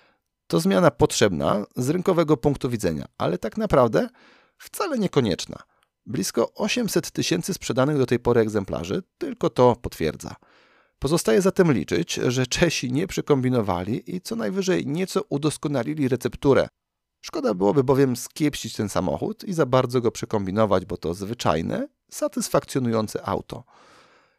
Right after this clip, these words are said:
Czy warto biec do salonów i je zamawiać? Jeśli chcecie sporego suwa, który może nikogo z krzesła nie zrzuci,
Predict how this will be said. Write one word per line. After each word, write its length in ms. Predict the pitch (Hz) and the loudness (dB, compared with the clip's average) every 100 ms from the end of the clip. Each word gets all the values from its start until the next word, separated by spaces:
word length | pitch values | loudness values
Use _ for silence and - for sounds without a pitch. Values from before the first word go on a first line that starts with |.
| _ _ | _ _
Czy 100 | - | 0
warto 320 | 160 214 - 156 | 6 6 6 6
biec 220 | 147 123 | 6 6
do 100 | 127 | 4
salonów 420 | 120 123 117 110 | 8 8 6 4
i 40 | |
je 80 | 110 | 0
zamawiać? 600 | 107 104 87 92 240 - _ _ _ _ _ | 2 0 2 2 0 -6 _ _ _ _ _
Jeśli 380 | 185 - 214 - | -8 -4 -4 -4
chcecie 300 | - 196 208 | -4 -4 -2
sporego 420 | - 165 165 147 | -2 2 2 2
suwa, 400 | 131 98 67 76 | 0 -4 -6 -6
który 400 | - - - 113 | -6 -4 -2 -2
może 500 | 95 92 95 165 180 | -4 -2 0 0 0
nikogo 360 | 147 135 190 185 | -4 -2 0 0
z 60 | - | 0
krzesła 380 | 170 160 139 | -4 0 -2
nie 220 | 107 139 160 | 0 0 0
zrzuci, 500 | 117 101 - 160 | -2 -2 -4 -6